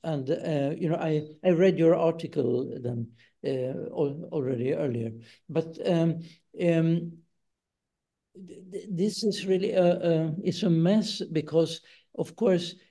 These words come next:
before, uh, David Hume, uh, m-, m-, people say that he was the first one to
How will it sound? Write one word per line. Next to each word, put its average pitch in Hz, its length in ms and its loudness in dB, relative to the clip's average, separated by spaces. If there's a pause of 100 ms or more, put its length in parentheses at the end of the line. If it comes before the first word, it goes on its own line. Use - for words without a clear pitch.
(140)
before, 170 540 2
uh, 170 200 2
David 151 340 0
Hume, 208 600 2 (380)
uh, 160 260 4
m-, 175 80 4
m-, 190 1120 -4 (400)
people 147 260 -6
say 156 300 -2
that 151 260 -2
he 175 280 0
was 160 240 0
the 170 100 -4
first 180 480 0
one 147 480 -2 (300)
to 151 180 -2